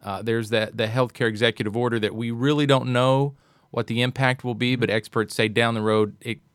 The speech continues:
it should have a pretty big, um, a pretty big, uh, uh, impact. He got out of the Trans-Pacific, uh, Trade Partnership. He's re-, he's ripped open nafta,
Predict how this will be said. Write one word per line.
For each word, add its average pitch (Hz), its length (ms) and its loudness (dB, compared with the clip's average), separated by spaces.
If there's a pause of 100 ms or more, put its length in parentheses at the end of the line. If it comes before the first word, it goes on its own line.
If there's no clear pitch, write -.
it - 260 -8
should 120 240 -2
have 110 200 0
a 104 60 -4
pretty 107 260 -4
big, 98 340 0 (500)
um, 92 360 0 (120)
a 104 80 -8
pretty 104 240 -2
big, 95 440 -2
uh, 90 340 -6 (260)
uh, - 260 -12 (260)
impact. 123 480 2 (280)
He 135 120 0
got 131 200 8
out 127 240 4
of 123 80 2
the 113 100 -2
Trans-Pacific, 101 1080 -4
uh, 92 300 -6 (180)
Trade 147 320 2
Partnership. 131 600 4 (300)
He's 98 220 -6
re-, 127 220 2
he's 101 220 -4
ripped 135 220 4
open 107 260 2
nafta, 139 540 2